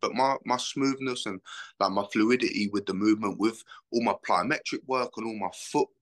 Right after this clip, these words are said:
all the stuff I'm doing with Phil and my boxing has really, like, congealed together, and it's like the combination's amazing. People don't, the work that I'm doing with Phil, people don't really do. With all the plyometric work, the single foot stuff, lateral stuff, like,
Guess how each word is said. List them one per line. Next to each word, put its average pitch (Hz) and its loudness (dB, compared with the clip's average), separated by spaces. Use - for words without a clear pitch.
all 123 2
the 123 -4
stuff - -2
I'm 117 0
doing 120 4
with 143 -4
Phil 120 -2
and 123 -2
my 123 0
boxing 139 -4
has 92 -12
really, 107 4
like, - -2
congealed 120 4
together, 117 2
and 92 -2
it's 90 -2
like 78 2
the - -8
combination's 104 0
amazing. 76 -4
People 135 4
don't, 131 0
the 113 -2
work 131 2
that 123 0
I'm 113 0
doing 110 0
with 90 -6
Phil, 104 -2
people 101 -2
don't 107 0
really 90 0
do. - -8
With 104 2
all 113 8
the 110 4
plyometric 101 2
work, 104 4
the - -10
single 104 -2
foot 101 -2
stuff, 101 0
lateral 98 0
stuff, 98 -2
like, 82 -6